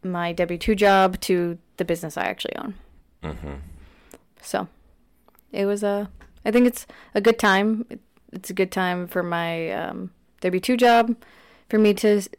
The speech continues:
Speaker 1: step away. They're all
Speaker 2: Mm-hmm.
Speaker 1: settled, and it's not, like, too drastic or, like, it's not, it, it's not gonna hurt the company if I leave.
Speaker 2: Right.
Speaker 1: So, um, yeah,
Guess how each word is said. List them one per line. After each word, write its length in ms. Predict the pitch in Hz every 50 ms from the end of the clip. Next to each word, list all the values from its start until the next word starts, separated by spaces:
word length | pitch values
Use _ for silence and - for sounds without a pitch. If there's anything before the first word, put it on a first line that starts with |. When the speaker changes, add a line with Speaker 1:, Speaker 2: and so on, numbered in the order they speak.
| _
Speaker 1:
step 300 | - - - - 202 196
away. 460 | 202 196 196 190 190 185 190 185 190
They're 280 | 185 185 185 180 180 180
all 320 | 175 175 175 175 175 175
Speaker 2:
Mm-hmm. 140 | 156 156 - - - - - - - -
Speaker 1:
settled, 520 | - - - - 185 170 180 180 180 175 180
and 400 | 175 175 170 170 170 175 175 -
it's 240 | - 175 190 - -
not, 300 | 185 175 175 175 - 165
like, 300 | 170 170 170 170 - - - _ _ _ _ _ _ _ _ _ _ _ _ _ _ _ _ _ _ _ _ _ _ _
too 540 | - - - 202 190 190 185 180 180 180 170 - _ -
drastic 640 | 202 180 160 151 127 156 170 - - 185 185 -
or, 460 | 185 180 170 170 165 160 160 165 165 - - - - _ _ _ _ _ _ -
like, 240 | - - 170 85 - _ - - - - - - - - - - - _ _ _ _ _ - - _ _ -
it's 140 | 247 220 -
not, 200 | 254 233 - - _ - _ - - - -
it, 220 | - - - - _ _ -
it's 180 | 233 - - 226
not 120 | 233 226
gonna 140 | 226 208 196
hurt 140 | 185 190 190
the 40 |
company 320 | - - 160 151 - - -
if 100 | - -
I 100 | - -
leave. 400 | - - 73 60 60 - - - - - - - -
Speaker 2:
Right. 240 | - 73 69 73 - - _
Speaker 1:
So, 340 | - - - - - - 190 - _ _ _ _ _ - _
um, 380 | - - - - - - 208 185 _ _ _ _ _ _ _ _ _ _ _ _ _ _ _ _ - _ - _ - _ _ _ _ _ _ - - - - - - - - - - - _
yeah, 180 | - 320 294